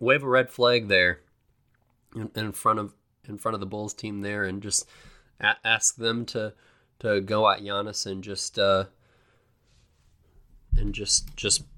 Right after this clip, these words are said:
pray that the refs see what, what they're, uh, what they're hoping to do there.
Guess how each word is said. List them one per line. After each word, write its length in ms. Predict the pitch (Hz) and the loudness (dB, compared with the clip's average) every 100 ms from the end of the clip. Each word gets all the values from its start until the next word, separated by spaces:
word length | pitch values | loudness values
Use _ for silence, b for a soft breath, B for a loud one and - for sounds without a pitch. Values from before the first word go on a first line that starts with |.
| - - | -20 -2
pray 400 | - 104 101 110 | 0 4 6 6
that 180 | 104 95 | 4 2
the 80 | 98 | 4
refs 260 | 101 104 | 4 4
see 380 | - - 110 113 | 4 4 4 2
what, 280 | 107 101 - | 4 2 2
what 260 | 98 95 | -2 0
they're, 260 | 110 107 110 | 2 4 6
uh, 280 | 107 104 120 - _ _ - b b b b b b b b b _ - | 6 4 2 -6 _ _ -20 b b b b b b b b b _ -12
what 180 | 117 - | -10 -2
they're 200 | 117 117 | 2 4
hoping 280 | 120 117 120 | 4 2 2
to 80 | 117 | 4
do 200 | 120 120 | 4 6
there. 340 | 123 127 123 | 6 4 0